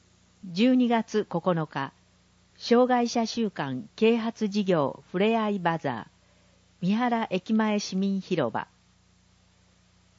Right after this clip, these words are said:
餅つきやバザーを通して障害者の福祉について理解を深めました。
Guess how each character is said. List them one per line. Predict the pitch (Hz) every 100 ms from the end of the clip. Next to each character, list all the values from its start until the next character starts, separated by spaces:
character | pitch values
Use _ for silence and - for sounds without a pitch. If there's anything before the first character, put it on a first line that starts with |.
| _
餅 | 170 190 - 254
つ | -
き | -
や | 226 165
バ | 147 226
ザ | 226 180
ー |
を | 143
通 | 143 175 151
し | -
て | 139 131 -
障 | - - 247 247
害 | 240 214
者 | 185 156
の | 139
福 | - 226
祉 | -
に | 190 156
つ | 175
い | 156
て | - 135 -
理 | 208
解 | - 226 175 139
を | 131
深 | - - 190
め | 165
ま | 151 135
し | -
た。 | - -